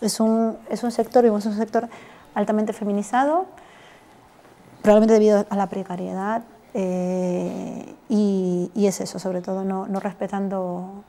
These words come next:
eso, ¿no? La, la conciliación familiar y, y laboral. Vimos empresas en las que difícilmente, si los tienen, planes de igualdad. Entonces, a mí me ha tocado vivir la cara de trabajadora y la cara, la cara sindical, y es, eh, es muy duro ver que,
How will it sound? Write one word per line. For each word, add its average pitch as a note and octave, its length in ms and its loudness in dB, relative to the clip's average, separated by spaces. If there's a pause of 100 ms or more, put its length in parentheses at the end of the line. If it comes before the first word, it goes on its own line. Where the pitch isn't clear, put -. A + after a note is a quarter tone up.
eso, G3+ 260 -10
¿no? G#3 180 -10
La, G3 240 -6
la G3 100 -6
conciliación F#3+ 460 -4
familiar F#3 340 -2
y, F3+ 300 -2
y G3 80 0
laboral. F#3 400 2 (760)
Vimos G#3 280 4
empresas G#3 360 0
en G#3+ 80 0
las G3 160 -2
que F#3+ 500 0
difícilmente, G3+ 760 -2
si F#3+ 160 -4
los F#3 160 -6
tienen, G3+ 460 -4
planes G3+ 280 -4
de G3 60 -8
igualdad. G3 420 -4 (400)
Entonces, G#3 240 -6
a - 20 -2
mí G3 80 0
me A3 80 2
ha G#3+ 40 2
tocado A3+ 260 4
vivir A#3 320 4
la A3 140 -2
cara A#3 200 2
de G#3+ 80 0
trabajadora G3+ 540 -2
y A3+ 40 -2
la G#3+ 100 -2
cara, G3 500 -4 (280)
la G3+ 120 -4
cara G#3 200 -2
sindical, F3+ 640 -4
y F3 100 0
es, F#3 320 -6 (200)
eh, F3+ 800 -2
es G#3 160 -2
muy G3+ 160 0
duro G#3+ 280 0
ver A3 220 -4
que, F#3 200 -12